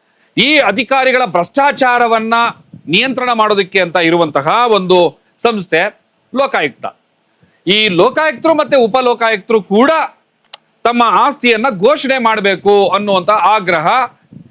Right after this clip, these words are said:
ಯಾರ್ದು? ಕೆ ಆರ್ ಎಸ್ ಪಕ್ಷದ ಕಾರ್ಯಕರ್ತರದು, ಅದರ ರಾಜ್ಯ ಮಟ್ಟದ ನಾಯಕರದು ಏನೋ ಒಂದು ನಿರ್ಧಾರ ಇರುತ್ತೆ. ಇದ್ರಲ್ಲಿ ಏನು ತಪ್ಪಿದೆ? ಹೈಕೋರ್ಟ್, ಸುಪ್ರೀಂ ಕೋರ್ಟ್ನ ಜಡ್ಜ್‌ಗಳು ಸಮೇತ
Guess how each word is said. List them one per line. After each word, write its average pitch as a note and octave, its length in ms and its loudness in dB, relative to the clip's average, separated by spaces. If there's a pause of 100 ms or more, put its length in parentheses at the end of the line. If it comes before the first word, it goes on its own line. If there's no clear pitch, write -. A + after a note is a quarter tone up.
(220)
ಯಾರ್ದು? G#3 460 2
ಕೆ G#3 160 0
ಆರ್ A#3+ 180 2
ಎಸ್ G3 100 -6
ಪಕ್ಷದ F#3 300 -6
ಕಾರ್ಯಕರ್ತರದು, F#3+ 840 -2
ಅದರ G#3+ 300 0 (100)
ರಾಜ್ಯ G3 260 0
ಮಟ್ಟದ F3 240 -2 (560)
ನಾಯಕರದು G3 420 0
ಏನೋ A3+ 200 2
ಒಂದು G3+ 140 0
ನಿರ್ಧಾರ F#3 340 0
ಇರುತ್ತೆ. B2 400 -6 (600)
ಇದ್ರಲ್ಲಿ F3 360 2
ಏನು C4+ 300 2
ತಪ್ಪಿದೆ? B2+ 760 -2 (800)
ಹೈಕೋರ್ಟ್, A3+ 500 0
ಸುಪ್ರೀಂ A#3+ 420 0
ಕೋರ್ಟ್ನ G#3+ 320 0
ಜಡ್ಜ್‌ಗಳು A3+ 600 0
ಸಮೇತ E3 380 -2